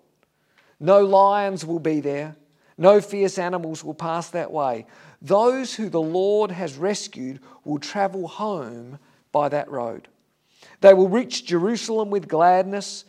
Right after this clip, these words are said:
singing, and shouting for joy. They will be happy forever, forever free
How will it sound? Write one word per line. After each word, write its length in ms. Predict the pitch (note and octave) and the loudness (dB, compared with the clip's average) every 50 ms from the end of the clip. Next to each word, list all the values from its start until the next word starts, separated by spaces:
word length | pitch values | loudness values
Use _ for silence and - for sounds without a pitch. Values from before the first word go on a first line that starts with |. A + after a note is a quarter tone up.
| _ _ _ | _ _ _
singing, 600 | - - - F#3+ F#3 F3+ F3+ F#3 F#3 F#3 F#3 F3+ _ _ _ _ _ | -16 -10 -8 -6 -6 -6 -6 -8 -8 -10 -14 -16 _ _ _ _ _
and 160 | - - C#3 - | -12 -12 -10 -10
shouting 440 | - - F#3+ F3+ F3 F3 F#3+ F#3 | -4 0 2 2 2 2 0 -4
for 120 | F3 - F3+ | -6 -8 -10
joy. 520 | D#3 B2+ C3 B2 B2 B2+ A#2 A#2+ B2 B2 _ _ _ _ _ _ _ _ _ | -10 -8 -6 -6 -4 -4 -6 -6 -10 -14 _ _ _ _ _ _ _ _ _
They 160 | D3+ D#3 D#3 | 2 2 2
will 160 | D3+ D#3 D3 | 2 -2 -6
be 80 | D3 D3+ | -8 -10
happy 420 | C#3 - E3+ F#3+ G3 - A3 G#3+ | -10 -10 -12 -12 -10 -8 -10 -10
forever, 540 | G3 - - F3 D3 C#3 C#3 B2 B2 F#2+ - _ _ _ _ _ _ _ _ _ _ _ _ | -10 -8 -6 -4 -2 -2 -4 -4 -8 -12 -12 _ _ _ _ _ _ _ _ _ _ _ _
forever 500 | _ - E3+ E3 E3+ G3 G#3+ G3 G#3 G3 | _ -4 -2 0 0 0 0 -2 -6 -8
free 640 | - - - D#3+ D#3+ D3 D#3 D#3 D#3 D3+ D#3 D#3 | -10 -12 -10 -6 -6 -4 -4 -4 -6 -6 -8 -12